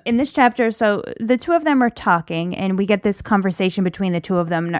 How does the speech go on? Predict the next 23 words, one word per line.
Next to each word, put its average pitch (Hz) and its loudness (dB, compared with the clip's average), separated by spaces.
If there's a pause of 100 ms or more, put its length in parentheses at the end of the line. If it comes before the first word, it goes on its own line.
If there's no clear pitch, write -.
(100)
Um, 160 -4
Bellatrix 220 0
is - -14
trying 175 -4
to 170 -8
stop 190 4
Narcissa 160 -2
from 175 -4
whatever 160 -2
she's 175 -8
doing. 170 -4
Obviously, 170 -2
we 170 -4
find 156 0
out 139 -2
later 151 -2
that 143 -4
it's - -14
going 147 -4
to 143 -6
talk - -12
to - -14
Snape. 160 -4